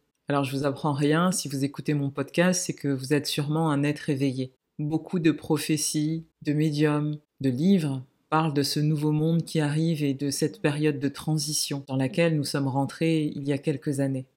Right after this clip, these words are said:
Une période de transition où l'homme qui est complètement déconnecté du vivant, du sacré, du divin, cette période qui est décrite, euh, durer entre vingt-cinq et trente ans.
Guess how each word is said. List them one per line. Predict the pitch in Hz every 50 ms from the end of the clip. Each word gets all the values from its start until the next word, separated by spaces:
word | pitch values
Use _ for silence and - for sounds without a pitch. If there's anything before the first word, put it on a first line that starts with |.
| _ _ -
Une | 135 135
période | - 139 135 143 160 165 156
de | 147
transition | 139 - - 151 143 135 147 147 - - 180 185 190 185
où | 170 147 139 131 - -
l'homme | 151 160 165 165 160
qui | - - 160
est | -
complètement | - 185 175 180 185 175 170 175 175 165 160 160
déconnecté | 160 151 147 - 156 156 156 151 - - 170
du | 139 143 147
vivant, | 139 147 156 151 143 151 147 139 - -
du | 131 135
sacré, | - - 170 160 160 - - 151 147
du | 135 143 147
divin, | 135 - 165 151 139 139 135 131 - _
cette | - - - 156 143 -
période | - 147 147 151 165 180 180 180
qui | - -
est | 151
décrite, | 147 156 151 151 - - 180 180 180 -
euh, | 156 147 139 139 139 _ _ _ - -
durer | 131 143 151 143 147 160 165 170
entre | 156 147 139 - 156 135
vingt-cinq | 131 151 151 151 - - 165 165 165 -
et | 160
trente | - - - 151 143 143 -
ans. | 143 131 -